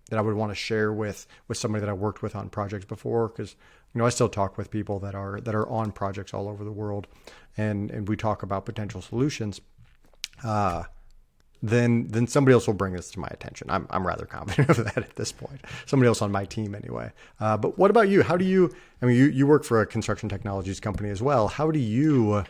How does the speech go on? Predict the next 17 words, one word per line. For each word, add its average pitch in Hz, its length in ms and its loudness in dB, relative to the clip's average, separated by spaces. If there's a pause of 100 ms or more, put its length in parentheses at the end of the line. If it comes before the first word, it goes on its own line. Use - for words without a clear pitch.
(380)
just 110 180 -2
absorb 110 760 2
the, 101 280 -2
the 98 120 -6
sheer 113 200 -2
magnitude 104 800 -2
of 101 480 -6
products 107 400 0
that 98 100 -6
are 101 140 -2
out 104 220 -2
there 104 360 -4
on 101 300 -4
the 98 80 -4
market 95 420 -6
these 101 220 -6
days? - 400 -6